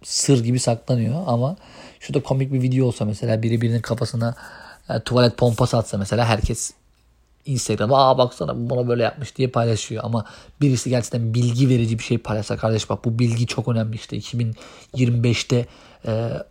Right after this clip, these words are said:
şeysiz, onun ismi neydi? E, sürücüsüz arabalar çıkaracakmış Uber" diye falan bir bilgi böyle kimse, "Ha, alır ya" falan diye geçiyor. O yüzden bilgiyi dinlediğiniz için size çok, çok, çok teşekkür ediyorum. Bilginin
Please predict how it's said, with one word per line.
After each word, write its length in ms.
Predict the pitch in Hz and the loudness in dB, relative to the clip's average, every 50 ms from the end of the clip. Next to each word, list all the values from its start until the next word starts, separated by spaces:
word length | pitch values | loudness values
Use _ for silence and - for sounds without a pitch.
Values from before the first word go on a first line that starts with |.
| _ - | _ -10
şeysiz, 560 | - - 127 123 123 110 - 127 110 - - - | -4 -2 0 0 0 0 0 -4 -4 -4 -6 -6
onun 180 | - 113 113 | -4 -2 -2
ismi 240 | 117 110 - - 120 | -2 -4 -4 -4 -4
neydi? 360 | 113 113 113 104 107 123 123 _ _ _ _ _ _ - | -2 -2 -2 -2 -4 -8 -10 _ _ _ _ _ _ -8
E, 80 | - 113 110 120 120 120 123 147 160 - _ _ _ _ _ _ - - | -8 -6 -6 -6 -8 -8 -10 -10 -12 -14 _ _ _ _ _ _ -18 -12
sürücüsüz 540 | - - 139 131 127 127 131 - 135 120 - | -4 0 2 2 4 2 2 2 2 0 2
arabalar 460 | 117 117 117 113 120 120 127 123 123 | 2 2 4 6 6 6 6 4 4
çıkaracakmış 560 | - - - 123 113 113 113 - 117 - - | 0 -2 0 0 0 0 -2 -4 -4 -10 -6
Uber" 420 | - 165 135 120 127 123 120 117 | 0 0 2 4 4 2 2 2
diye 160 | 113 120 120 117 | 0 0 -2 0
falan 260 | - 117 120 117 117 | 0 0 0 0 0
bir 120 | 117 113 | 0 0
bilgi 280 | 123 127 131 135 147 135 | 0 0 0 0 -2 -2
böyle 160 | 147 - 180 | -2 -4 -4
kimse, 280 | - - 156 147 - 180 | -4 -6 -6 -4 -2 -2
"Ha, 360 | 170 156 139 135 135 139 143 | -2 -2 -2 -2 -2 -4 -2
alır 280 | 147 151 147 143 131 123 | -2 0 0 0 0 -2
ya" 160 | 120 117 117 | -2 -6 -4
falan 300 | - 127 123 117 113 120 | -2 -2 0 0 0 0
diye 100 | 143 143 | 0 0
geçiyor. 500 | 123 127 120 117 - - 120 113 120 - - - - - - - - - - - - - - - | 2 2 2 2 2 -2 -2 -2 -2 -4 -8 -16 -20 -20 -20 -20 -20 -20 -20 -20 -20 -14 -4 0
O 120 | 156 151 | 2 4
yüzden 600 | 156 143 139 143 151 151 143 127 123 117 117 117 | 4 4 4 4 4 2 2 0 -2 -2 0 2
bilgiyi 580 | 120 123 127 123 123 135 143 151 156 - 131 120 | 2 2 2 4 4 4 4 4 4 2 2 0
dinlediğiniz 480 | 120 123 123 120 117 120 123 117 110 | 2 2 2 2 2 2 2 0 0
için 340 | 104 - - 127 156 214 202 | -2 -4 -4 -6 -6 -6 -10
size 320 | - - - 123 120 113 107 | -10 -8 -2 -2 -2 -2 -2
çok, 400 | - - - 127 120 - - - - - - | -4 -2 -2 -2 -2 -4 -12 -20 -18 -12 -6
çok, 280 | - 127 117 107 - | -2 -2 -2 -2 -2
çok 200 | - 117 110 - | -2 -2 -2 -2
teşekkür 340 | - - - 110 - - 120 | -4 -4 -4 -4 -2 0 0
ediyorum. 380 | 117 107 107 110 107 113 135 - _ - - - - - - - - - - - - - - - - - 139 | 2 2 2 0 0 0 -2 -6 _ -20 -20 -20 -20 -20 -20 -20 -20 -20 -20 -20 -20 -20 -20 -20 -14 -4 0
Bilginin 480 | 127 120 123 127 131 127 135 131 135 | 0 2 2 2 2 2 2 0 -2